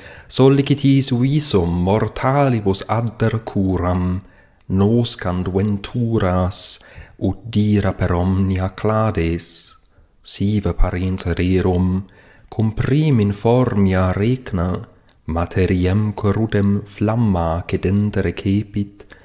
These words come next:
fixit in aeternum causas, qua cuncta coercet, se quoque lege tenens, et saecula ius afferentem,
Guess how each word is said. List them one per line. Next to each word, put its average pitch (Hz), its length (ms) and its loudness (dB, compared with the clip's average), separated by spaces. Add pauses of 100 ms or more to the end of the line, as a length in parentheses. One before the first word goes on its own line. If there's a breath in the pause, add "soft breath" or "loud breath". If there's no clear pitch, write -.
(300 loud breath)
fixit - 920 -4
in 92 100 0
aeternum 92 840 0
causas, 98 920 -2
qua - 240 -4
cuncta 92 440 -4
coercet, 107 840 -4 (420 loud breath)
se 113 560 0
quoque 104 380 -2
lege 107 400 -2
tenens, 85 880 -4 (380 soft breath)
et - 160 -6
saecula 101 680 0
ius 104 380 -2
afferentem, 107 960 0